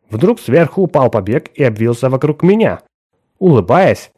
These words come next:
я попробовал развернуть его. Моя улыбка исчезла. Я был беспомощен, как младенец, которого обвил хобот слона.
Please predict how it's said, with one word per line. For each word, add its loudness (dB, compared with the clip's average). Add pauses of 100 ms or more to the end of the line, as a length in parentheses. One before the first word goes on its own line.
я -2
попробовал -2
развернуть -2
его. -12 (680)
Моя -2
улыбка -2
исчезла. -12 (520)
Я 2
был 2
беспомощен, 0
как -6
младенец, 0
которого -2
обвил -2
хобот -4
слона. -4